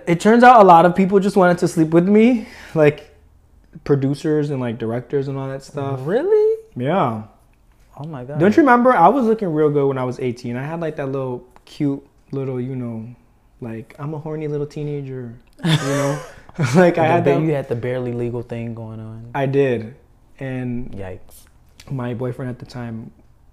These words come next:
Speaker 1: that's one thing I will say. To end that year, what year was that? Twenty thirteen? We, we got together in twenty thirteen, and we ended, like, around twenty fifteen. Um, so from that time, from high school till then, I wasn't in school.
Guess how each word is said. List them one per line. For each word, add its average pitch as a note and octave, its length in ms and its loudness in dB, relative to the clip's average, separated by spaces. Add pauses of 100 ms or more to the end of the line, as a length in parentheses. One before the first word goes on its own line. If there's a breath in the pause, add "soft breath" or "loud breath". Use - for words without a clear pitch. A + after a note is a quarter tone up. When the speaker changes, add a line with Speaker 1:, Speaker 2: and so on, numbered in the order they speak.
(380)
Speaker 1:
that's G#3 200 0
one D#3+ 220 -2
thing D#3 180 -4
I C#3+ 80 -4
will C3+ 180 -4
say. A#2 240 -8
To B2+ 220 -10
end D#3 160 -8
that D#3 140 -4
year, D#3 180 -6
what C#3+ 140 -4
year C#3 100 -6
was A#2+ 120 -10
that? A2 140 -12
Twenty C#3+ 260 -10
thirteen? C#3+ 500 -10 (540 soft breath)
We, C#3+ 240 -6
we D3 120 -4
got C#3 200 -4
together C#3 220 -6
in C3 40 -10
twenty C3+ 220 -12
thirteen, C3 520 -10 (440 soft breath)
and C3 80 -8
we C3 140 -6
ended, C3+ 360 -6
like, A#2+ 300 -10
around A#2+ 280 -10
twenty B2+ 300 -12
fifteen. E3+ 640 -12 (840)
Um, A#2+ 400 -8
so C#3 180 -6
from C#3 280 -4
that D3+ 200 -2
time, C3+ 240 -6
from B2 160 -8
high B2 160 -8
school C3 300 -8
till - 180 -10
then, B2+ 220 -8
I - 100 -8
wasn't C#3 340 -2
in A#2+ 160 -10
school. A2 400 -12